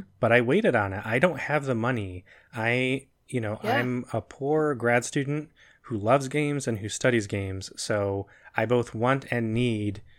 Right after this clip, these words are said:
Speaker 1: to keep up on games. I have to, and I want to buy a lot of games. I just don't have the, the, I don't have the money for them. They're
Speaker 2: It
Speaker 1: expensive.
Speaker 2: requires being savvy sometimes, like,
Speaker 1: Right.
Speaker 2: you know,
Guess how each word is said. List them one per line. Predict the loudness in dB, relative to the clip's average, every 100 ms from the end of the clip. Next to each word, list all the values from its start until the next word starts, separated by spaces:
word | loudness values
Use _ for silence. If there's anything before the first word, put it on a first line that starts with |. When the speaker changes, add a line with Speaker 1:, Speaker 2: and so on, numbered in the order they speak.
| -20 _
Speaker 1:
to | -8
keep | -4 -2
up | 0 -2 -4 -4
on | -2
games. | -2 -2 -2
I |
have | -2 -2 -2
to, | 0 2 2 0
and | -4
I | -4
want | -2 -4
to | -4 -4 -4
buy | -2 -2 -2 -4 -6 -10 -10
a | -6
lot | -4 -4
of | -2
games. | 0 0 -2 -4 -8 -12 -18 -20 -20 -20 -6
I | -4
just | -2 -2 0
don't | 0 0
have | -2 0
the, | -2 -4 -6
the, | -10 -6
I |
don't | -6 -2
have | -2
the | 0
money | 2 2
for | 0 -2
them. | -2 -2
They're | -2
Speaker 2:
It |
Speaker 1:
expensive. | -4 2 4 4 4
Speaker 2:
requires | 4 4 4 0
being | -2 -2 0
savvy | 0 0 0 -2
sometimes, | 0 -4 -4 -6 -6 -6 -4
like, | 2 4 4 0
Speaker 1:
Right. | -12 _ _
Speaker 2:
you | -2 0
know, | 2 2 0